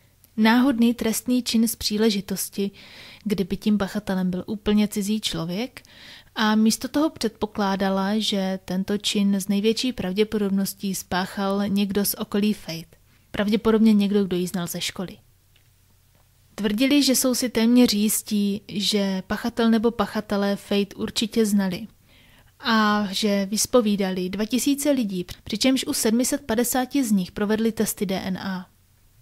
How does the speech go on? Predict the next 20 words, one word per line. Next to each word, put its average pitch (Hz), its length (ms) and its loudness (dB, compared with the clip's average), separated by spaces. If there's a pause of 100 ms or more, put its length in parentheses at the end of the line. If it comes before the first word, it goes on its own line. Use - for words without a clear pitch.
(260)
Tvrdili 233 420 2
taky, 285 260 2
že 285 140 6
zmapovali 233 540 2
vztahy 208 480 0
mnoha 220 300 4
z - 120 -2
těchto - 320 -6
dotazovaných 214 920 2
s - 100 -4
Faith 190 480 -6 (520)
a 220 200 0
nakonec 269 520 -2
úžili 285 440 2
skupinu 254 600 -2
tisíců 277 580 -2
možných 247 360 -2
podezřelých 208 880 -4
na 202 140 -2
deset. - 500 -6